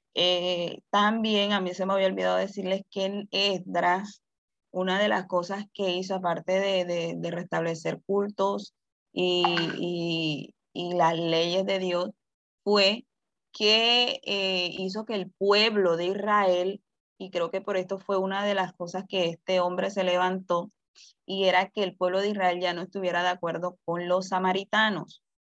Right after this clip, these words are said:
porque sabemos que también en lo que fue, en lo que fue, eh, la destrucción de Samaria,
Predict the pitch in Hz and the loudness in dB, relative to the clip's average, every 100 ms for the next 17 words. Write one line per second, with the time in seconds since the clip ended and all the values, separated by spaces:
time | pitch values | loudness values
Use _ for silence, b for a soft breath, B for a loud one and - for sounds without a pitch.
0 | _ - 190 190 208 220 220 202 208 220 | _ 0 2 2 0 2 2 2 0 -4
1 | - 196 180 180 175 170 165 185 208 208 | -6 -4 -2 2 2 2 -2 0 -2 -2
2 | 180 - 170 170 165 175 196 202 175 151 | -4 -6 0 2 2 2 0 -2 -4 -6
3 | - _ _ _ _ _ _ _ _ _ | -10 _ _ _ _ _ _ _ _ _
4 | _ _ _ _ - 185 185 185 180 180 | _ _ _ _ -2 4 4 4 0 2
5 | 175 170 185 202 202 175 156 123 - _ | 4 6 4 2 2 0 -2 -4 -10 _
6 | - 170 170 170 165 160 160 165 151 - | -6 -4 -2 -2 -2 -2 -4 -4 -6 -10
7 | - _ _ _ _ _ _ _ _ _ | -18 _ _ _ _ _ _ _ _ _
8 | - 170 175 175 180 - 165 160 160 175 | -4 4 6 6 2 -2 -8 -8 -4 2
9 | 180 190 208 214 208 156 160 160 175 196 | 2 2 -2 -4 -4 -4 -2 2 4 4
10 | 208 190 185 185 | 2 -2 -4 -4